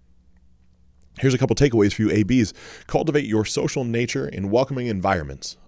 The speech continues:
Avoid situations that are highly competitive. Avoid ritualistic thinking and fixating on those issues, especially when you can't control or influence them.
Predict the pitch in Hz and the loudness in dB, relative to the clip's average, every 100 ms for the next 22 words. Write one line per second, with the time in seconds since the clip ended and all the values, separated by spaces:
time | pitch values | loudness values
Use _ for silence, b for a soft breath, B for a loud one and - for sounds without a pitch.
0 | - 87 110 147 143 117 101 95 98 104 | -12 -6 -2 0 0 -4 -2 -2 -2 -4
1 | 104 95 107 113 104 131 95 64 - _ | -4 -2 0 0 -2 -2 -4 -8 -18 _
2 | _ _ _ _ _ _ _ _ b b | _ _ _ _ _ _ _ _ b b
3 | b b b b b b 98 110 101 110 | b b b b b b 2 4 4 2
4 | 127 117 107 113 - 143 85 80 85 - | 0 -2 -2 -6 -4 -4 -4 -6 -6 -6
5 | 113 120 110 104 101 98 139 - 73 - | -4 -2 -2 -2 -2 0 -2 -2 -8 -8
6 | - 139 - 127 113 - 117 120 110 120 | -2 0 0 -4 -4 -4 -4 -4 -2 0
7 | 120 151 - 73 69 - | 2 0 -4 -8 -10 -16